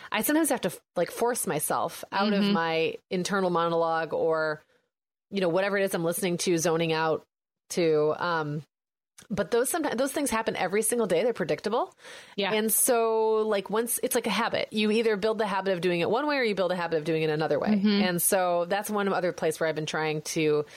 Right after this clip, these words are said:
Speaker 1: kind of consciously shift that, because no matter what, every day I'm gonna be in the car with at least two or three of my kids at some point or another. And I'm gonna be in the kitchen with probably all five of them at some point,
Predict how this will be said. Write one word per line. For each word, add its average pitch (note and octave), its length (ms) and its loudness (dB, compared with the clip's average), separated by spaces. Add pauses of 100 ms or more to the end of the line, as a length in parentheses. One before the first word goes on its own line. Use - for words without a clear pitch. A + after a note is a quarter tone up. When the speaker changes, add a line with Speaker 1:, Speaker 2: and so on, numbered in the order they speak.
(460)
Speaker 1:
kind F3+ 220 0
of D#3+ 80 0
consciously E3+ 420 0
shift - 240 0
that, B2+ 140 0
because F#3+ 200 -2
no B3 80 0
matter C4 220 0
what, F3+ 260 0
every G#3 280 -2
day G#3+ 120 0
I'm F3+ 120 -2
gonna F3 120 0
be E3 320 2
in E3+ 80 0
the F#3 80 0
car F#3 200 -2
with E3 120 2
at - 80 0
least A3 500 -2
two A#3 120 0
or G3 60 2
three F3+ 160 0
of F3+ 80 -2
my E3 100 2
kids D#3+ 240 -2
at D#3 100 -2
some G3 180 0
point E3 240 -2
or D#3 60 2
another. D3 240 0
And F3+ 160 -2
I'm F3+ 120 -2
gonna F#3 180 0
be F3+ 140 0
in E3 80 0
the E3 80 -2
kitchen G#3 300 0
with D#3+ 160 0 (200)
probably G3 340 0
all D#3+ 160 0
five F3 260 -2
of E3 60 -2
them D3+ 120 -2
at - 100 -6
some D#3 180 -2
point, C#3 380 -2